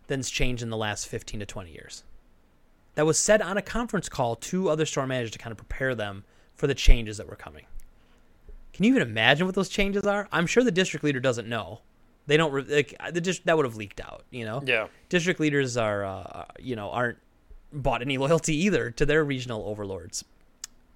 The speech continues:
Speaker 1: But I'm very curious what that means and what those changes entail.
Speaker 2: Yeah.
Speaker 1: Uh, I had, uh,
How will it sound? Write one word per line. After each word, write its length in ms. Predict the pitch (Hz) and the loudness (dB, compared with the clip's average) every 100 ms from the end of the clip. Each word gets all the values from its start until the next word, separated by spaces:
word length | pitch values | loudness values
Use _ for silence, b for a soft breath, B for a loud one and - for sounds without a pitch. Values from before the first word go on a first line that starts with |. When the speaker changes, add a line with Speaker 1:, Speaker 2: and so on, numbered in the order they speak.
| - | -2
Speaker 1:
But 140 | 160 160 | 6 6
I'm 60 | |
very 140 | 202 247 | 6 0
curious 420 | - 214 196 - | 2 4 4 2
what 220 | 135 107 | -4 -2
that 220 | 131 120 | -2 -2
means 280 | 127 135 117 | -4 -4 -4
and 60 | 113 | -4
what 100 | 117 | -4
those 120 | 113 | -4
changes 340 | - 120 110 104 | -4 -6 -6 -8
entail. 380 | 98 113 - - - | -10 -12 -14 -20 -6
Speaker 2:
Yeah. 220 | 120 104 95 B B | 0 0 -2 B B
Speaker 1:
Uh, 240 | 120 135 131 | 6 6 8
I 120 | 151 | 6
had, 440 | 165 160 156 151 - - - | 8 6 6 2 -8 -18 -18
uh, 440 | - - - - | -14 -14 -12 -14